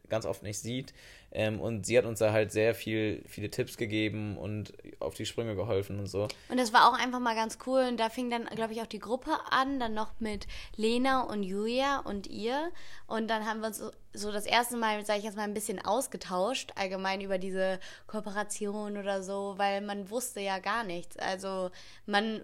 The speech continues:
Speaker 2: wird einfach so krass ins kalte Wasser geschmissen, wenn man dann auch irgendwann, sag ich jetzt mal, diese Abonnentenzahl erreicht hat, wo man auch schon ein bisschen Geld verdienen kann, wird man so krass ins kalte Wasser geschmissen, weil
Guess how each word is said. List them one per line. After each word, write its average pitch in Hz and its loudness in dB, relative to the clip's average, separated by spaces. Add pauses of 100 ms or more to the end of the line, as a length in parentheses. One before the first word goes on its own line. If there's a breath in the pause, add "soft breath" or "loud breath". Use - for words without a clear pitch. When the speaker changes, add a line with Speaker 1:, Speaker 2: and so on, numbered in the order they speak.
Speaker 2:
wird 220 -4
einfach 208 0
so 226 -6
krass 247 0
ins 220 -8
kalte 226 2
Wasser 226 2
geschmissen, 196 -4
wenn 202 0
man 202 2
dann 196 -2
auch 196 -2
irgendwann, 202 -2
sag 196 -2
ich 190 -4
jetzt 196 -8
mal, 190 -6
diese 180 -2
Abonnentenzahl 180 -4
erreicht 185 -2
hat, 202 0 (300 loud breath)
wo 196 -2
man 190 2
auch 190 -2
schon 190 -6
ein 190 -8
bisschen 190 -4
Geld 233 2
verdienen 180 -4
kann, 185 -4 (260 loud breath)
wird 208 -8
man 196 -2
so 240 -2
krass - -4
ins - -12
kalte 220 -2
Wasser 220 -2
geschmissen, 196 -4
weil 190 2